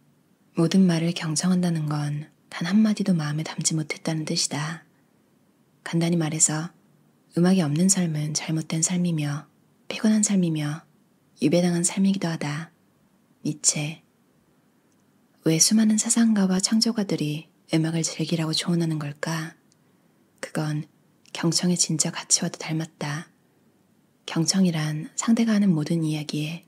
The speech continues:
귀를 기울이는 것을 말하지 않는다. 모든 말에 귀를 기울인다는 것은 한마디도 마음에 담지 못했다는 사실을 의미한다. 아무런 생각도 없이 그저 무의식적으로 듣기만 한 것이다.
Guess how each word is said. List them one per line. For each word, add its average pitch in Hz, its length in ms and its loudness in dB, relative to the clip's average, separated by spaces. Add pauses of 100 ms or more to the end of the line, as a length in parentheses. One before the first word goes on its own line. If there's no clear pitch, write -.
(140)
귀를 160 320 -4
기울이는 165 420 0
것을 156 240 -2
말하지 156 320 0
않는다. 151 600 -2 (1040)
모든 185 340 4
말에 156 240 0
귀를 156 300 -6
기울인다는 170 580 -2
것은 147 460 -2 (420)
한마디도 208 480 2 (480)
마음에 151 300 0
담지 156 280 -2
못했다는 160 520 -2
사실을 - 320 -2
의미한다. 156 720 -4 (1120)
아무런 170 300 4
생각도 220 440 0
없이 151 420 0
그저 151 420 -4 (240)
무의식적으로 160 720 0
듣기만 175 420 -2
한 170 120 0
것이다. 147 540 -4